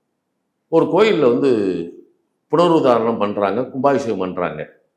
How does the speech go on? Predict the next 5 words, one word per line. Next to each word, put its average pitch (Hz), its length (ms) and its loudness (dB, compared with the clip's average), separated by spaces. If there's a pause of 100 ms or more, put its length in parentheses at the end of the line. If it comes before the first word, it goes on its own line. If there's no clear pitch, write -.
(680)
அதுல 156 260 4
யாகசாலைக்கு 175 800 6
தேவையான 147 360 4 (100)
ஜாமான் 143 360 2
இருக்குல்ல, 113 260 0